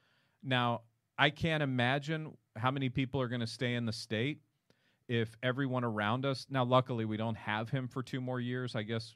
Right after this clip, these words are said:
just, just barely two more years. Um, so he can only maybe get to phase one, and then someone more reasonable hopefully will come in and, and move things along at a, at a normal pace. But, uh,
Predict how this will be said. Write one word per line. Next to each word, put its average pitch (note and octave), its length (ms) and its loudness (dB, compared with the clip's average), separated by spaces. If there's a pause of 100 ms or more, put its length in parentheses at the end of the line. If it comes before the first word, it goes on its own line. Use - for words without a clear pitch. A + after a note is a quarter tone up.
just, A2+ 380 -6 (120)
just - 260 -8
barely A#2 420 -2 (300)
two B2+ 120 -6
more A#2 180 -6
years. A#2+ 400 -8 (520)
Um, G#2 400 0 (640)
so A#2+ 220 0
he A#2+ 160 0
can B2 160 -2
only C3 280 -2
maybe A#2 260 0
get A#2 280 -2
to B2+ 100 0
phase A#2 300 -2
one, A#2 300 -2
and G#2+ 140 -2
then G#2 120 -4
someone A2+ 360 -2
more G#2+ 200 -2
reasonable A2+ 720 0 (380)
hopefully A2+ 340 2
will G2+ 160 -2
come A2 300 -2
in G#2 240 0
and, F#2 320 -4
and F#2+ 360 -4
move G#2+ 260 -2
things G#2+ 320 -4
along G2 360 -4
at F#2 80 -2
a, F2 220 -4 (160)
at G2+ 100 -6
a G2 40 -4
normal G2 340 -4
pace. F2+ 520 -6
But, F#2+ 200 -4 (200)
uh, F#2 260 0